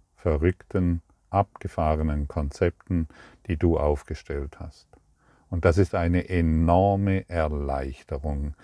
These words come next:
wenn wir endlich zugeben, dass wir nicht wissen.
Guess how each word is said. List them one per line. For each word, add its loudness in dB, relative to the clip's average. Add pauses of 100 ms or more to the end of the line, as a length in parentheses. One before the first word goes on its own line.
(420)
wenn 2
wir 4 (120)
endlich 0
zugeben, 2
dass -4
wir -4
nicht -4
wissen. -8